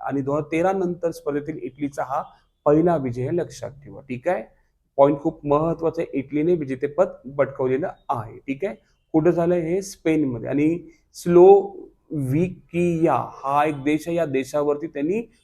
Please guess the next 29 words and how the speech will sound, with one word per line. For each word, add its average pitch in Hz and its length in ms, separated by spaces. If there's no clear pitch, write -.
प-, 160 60
देशाचा 143 460
पराभव 151 400
केला, 160 220
इटली 139 300
जिंकलेलं 135 540
आहे. 120 280
ठीक - 400
आहे, - 100
पुढे 202 400
नेक्स्ट 147 320
क्वेश्चन 180 300
तेरावा, 151 400
नोव्हेंबर 214 440
चोवीस 180 360
मध्ये 185 220
उस्ताद 185 460
बिस्मिल्ला 175 560
खान 156 360
यूथ 180 280
अवॉर्ड 127 340
कोणत्या 180 500
संस्थेतर्फे 165 1080
प्रदान 151 340
केला 139 320
जाईल? 117 380
तर 147 60
उत्तर 139 500
आहे 180 120